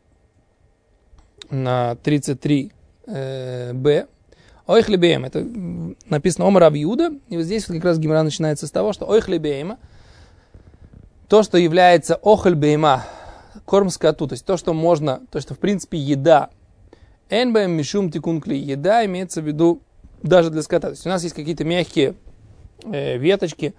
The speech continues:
у нас есть какие-то мягкие благовония, у нас есть какие-то мягкие колосья. Это в принципе сено, это в принципе может быть, э, едой для скота. Теперь я взял и отломил, и, э, сделал из него,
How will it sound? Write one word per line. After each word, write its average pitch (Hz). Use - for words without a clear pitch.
у -
нас 147
есть 143
какие-то -
мягкие 143
благовония, 165
у 147
нас 139
есть 139
какие-то 147
мягкие 147
колосья. 180
Это 147
в -
принципе 208
сено, 190
это 165
в -
принципе 196
может 165
быть, 156
э, 135
едой 143
для 139
скота. -
Теперь 156
я 170
взял 240
и -
отломил, 233
и, 220
э, 147
сделал 160
из 139
него, 131